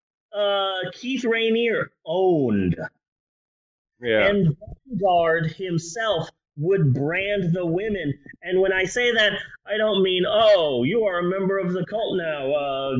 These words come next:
Speaker 1: gabba gabba, one of us." No, he had a fucking branding iron and would brand the women whose sole job was to follow him around and fuck him. God damn.
Speaker 2: Okay.
Speaker 1: Handmaid's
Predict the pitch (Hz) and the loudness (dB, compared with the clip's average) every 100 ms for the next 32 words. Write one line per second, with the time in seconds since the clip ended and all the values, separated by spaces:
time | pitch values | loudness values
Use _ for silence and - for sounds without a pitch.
0 | 117 180 226 208 196 220 214 196 175 156 | 2 2 0 0 2 2 2 2 2 2
1 | 143 214 220 202 196 165 - _ _ 170 | 0 -2 -2 -2 -2 -2 -8 _ _ -6
2 | 226 135 - _ - - 214 190 220 214 | -4 -2 -6 _ -20 -8 -4 -2 0 0
3 | 190 156 - 165 160 190 170 143 135 143 | -2 -4 -8 -8 -6 -2 2 2 2 -2
4 | 170 175 165 147 139 131 123 113 104 76 | 0 0 0 0 -2 -4 -2 -2 -2 -4
5 | - _ _ _ _ _ _ _ _ _ | -6 _ _ _ _ _ _ _ _ _
6 | _ _ _ _ _ _ _ - 147 147 | _ _ _ _ _ _ _ -8 0 2
7 | 151 135 107 131 156 170 180 170 151 170 | 4 4 2 0 0 0 2 2 2 2
8 | 139 156 175 160 135 123 143 127 - - | 0 0 -2 -2 -2 0 0 -2 -8 -6
9 | 160 170 175 147 160 160 165 139 139 131 | -2 0 2 0 0 -2 0 0 -2 -4
10 | 143 - 147 143 151 147 160 143 139 131 | -10 -10 -6 0 2 2 2 0 2 0
11 | 135 135 139 123 120 101 - 123 143 - | 0 0 0 2 0 -2 -6 -12 -10 -8
12 | 117 87 73 - - - - 170 269 185 | -4 -2 -2 -4 -10 -14 -8 0 2 4
13 | 175 262 202 120 165 - - 180 262 240 | 2 2 2 2 0 -2 -2 2 2 2
14 | 226 220 226 | 2 2 0